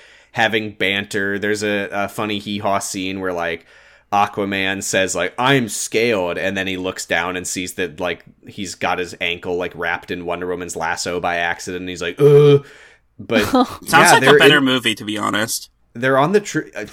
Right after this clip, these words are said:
Speaker 1: I, I've said it before, I'll say it again. I'd rather watch that than this.
Speaker 3: I mean, it
Speaker 1: Uh,
Speaker 3: is, it is two hours shorter, so.
Speaker 1: Yeah, that's the main factor. <laughs> But,
Speaker 2: <laughs>
Speaker 1: uh, but yeah, like, the,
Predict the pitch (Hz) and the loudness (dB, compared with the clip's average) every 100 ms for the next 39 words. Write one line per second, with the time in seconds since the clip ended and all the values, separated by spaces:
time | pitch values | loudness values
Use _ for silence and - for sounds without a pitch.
0 | - - - - - - 95 90 - - | -14 -12 -12 -14 -20 -10 -6 -6 -6 0
1 | 123 135 131 123 123 110 - 104 101 92 | 2 2 -2 -2 2 2 2 0 0 0
2 | 92 87 92 95 95 98 98 90 90 87 | -2 0 -2 -2 -2 -2 -4 -4 -4 -4
3 | 82 - 80 76 78 - _ - 127 127 | -6 -6 -12 -12 -12 -14 _ -6 0 2
4 | 117 101 92 113 117 - 113 107 104 107 | 4 4 4 2 2 0 2 2 0 -4
5 | - - 110 98 92 95 92 87 73 80 | -6 0 2 2 0 -2 -2 -2 -2 -4
6 | - - 87 107 80 78 - 110 107 87 | -2 -2 -2 -2 -2 -4 -2 -2 -2 -4
7 | 85 80 90 - 120 - 170 143 - 208 | -4 -2 -4 0 -2 -2 -2 2 2 2
8 | 220 262 285 269 233 233 - - - 117 | 2 4 6 6 6 4 0 -6 -20 0
9 | 143 113 131 160 170 117 107 101 - _ | 2 2 -2 0 2 2 2 0 -6 _
10 | _ 98 117 127 | _ -14 -6 -6